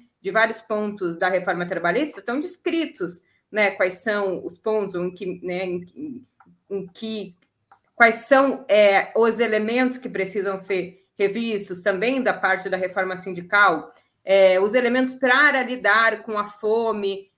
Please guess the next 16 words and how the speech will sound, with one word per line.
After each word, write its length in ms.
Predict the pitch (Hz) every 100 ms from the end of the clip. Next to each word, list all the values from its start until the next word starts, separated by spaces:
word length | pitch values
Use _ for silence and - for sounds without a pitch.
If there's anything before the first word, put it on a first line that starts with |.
| _
com 260 | 247 262 269
o 80 |
desemprego, 840 | 254 233 214 214 208 220 233 208 202
como 160 | 202
as 140 | 190 -
frentes 460 | 208 208 208 202
emergenciais 720 | 190 190 185 190 185 196 180 175
de 80 |
trabalho, 760 | 175 175 160 208 214 196 196 202 - -
os 140 | 180
programas 540 | - 202 202 226 208
de 100 | 208
transferência 600 | - 190 190 190 190 190 175
direta, 640 | 175 175 202 190 185 196
a 160 | 180 185
ampliação, 720 | 180 185 185 - 226 220 226